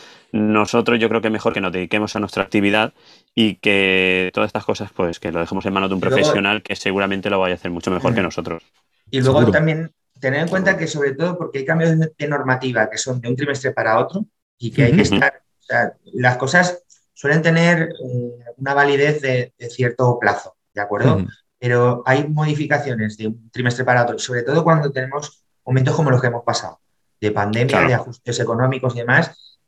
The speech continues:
Speaker 2: que lo que puede suce-, las obligaciones que tenemos un trimestre pueden diferir mucho de las del siguiente,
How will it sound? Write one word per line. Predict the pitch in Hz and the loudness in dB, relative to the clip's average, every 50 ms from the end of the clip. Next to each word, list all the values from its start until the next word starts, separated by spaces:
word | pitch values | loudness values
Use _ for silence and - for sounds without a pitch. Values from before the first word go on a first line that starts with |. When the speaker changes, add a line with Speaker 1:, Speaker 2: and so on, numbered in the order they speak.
| _ - | _ -6
Speaker 2:
que | - 127 117 117 117 | -2 0 2 2 2
lo | 120 117 117 113 | 2 2 0 0
que | - 123 120 117 117 113 - - _ _ - | 0 0 0 0 0 -2 -4 -8 _ _ -2
puede | 135 139 156 156 | 0 2 4 4
suce-, | 156 160 156 - - - _ _ - - _ - | 2 2 -2 -4 -8 -16 _ _ -20 -20 _ -16
las | - - - - 131 127 127 131 | -14 -8 -4 0 0 2 2 2
obligaciones | 123 127 123 120 139 143 143 - | 2 2 2 2 2 0 0 -2
que | 170 | -2
tenemos | 156 160 147 131 127 | -2 0 -2 -2 -2
un | 131 131 | -2 -2
trimestre | 135 147 147 143 - 160 165 160 | -2 -2 -4 -4 -2 -2 -2 -2
pueden | - - 131 131 135 135 | 0 0 0 0 0 -2
diferir | 139 131 127 - 127 127 127 123 123 | -4 -8 -4 -2 0 2 2 2 2
mucho | 127 131 131 156 165 160 160 - _ _ _ _ | 0 -2 0 0 -2 -2 -2 -4 _ _ _ _
de | 123 120 | 0 2
las | 120 113 - | 2 2 4
del | 120 110 - | 2 0 -2
siguiente, | - 113 101 107 117 113 110 104 - - - | -2 -4 -2 0 0 0 0 -2 -4 -10 -16